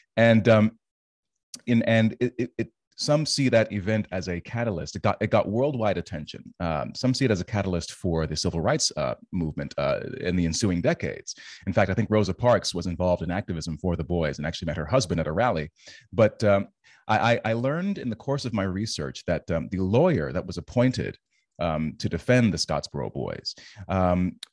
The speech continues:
was sent by, I can't remember the name of it, but it was an affiliate of the Communist Party of America. And that's when I first learned about the communist interest in the civil rights movement, for one, but just the word communist in general.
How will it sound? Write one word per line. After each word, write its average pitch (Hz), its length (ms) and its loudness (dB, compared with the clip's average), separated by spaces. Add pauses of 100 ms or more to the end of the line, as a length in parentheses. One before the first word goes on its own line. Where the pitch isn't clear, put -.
(140)
was 113 240 4
sent 131 360 0
by, 101 340 4
I 85 80 -2
can't 127 160 -6
remember 110 200 -2
the 92 80 -2
name 95 200 -2
of 85 80 -2
it, 78 120 -6
but 90 100 -4
it 71 80 -8
was 90 100 -8
an 98 80 -2
affiliate 131 320 0
of 110 80 0
the - 60 -6
Communist 90 520 -4
Party 65 380 -6
of - 100 -6
America. 85 460 -2 (640)
And 101 320 6
that's 127 260 6
when 135 80 4
I 110 80 4
first 117 320 0
learned 107 260 0
about 87 340 0 (120)
the 87 140 -6
communist 110 640 -2
interest 110 600 -2 (100)
in 113 360 2
the 95 60 -6
civil 92 240 -2
rights 143 320 0
movement, 71 400 -6
for 85 120 -6
one, 80 380 2 (540)
but 131 120 4
just - 160 -2
the 311 60 4
word 180 240 2
communist 135 580 -2
in 104 180 0
general. 90 500 -4